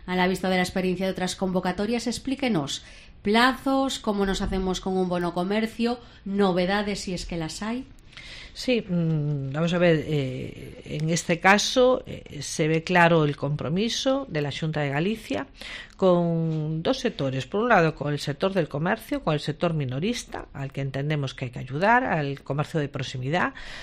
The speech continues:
Speaker 2: donde nosotros queremos, eh,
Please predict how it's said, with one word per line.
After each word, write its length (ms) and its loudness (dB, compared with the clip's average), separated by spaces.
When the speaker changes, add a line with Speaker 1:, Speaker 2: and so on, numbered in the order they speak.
Speaker 2:
donde 220 -2
nosotros 420 -2
queremos, 640 2
eh, 600 0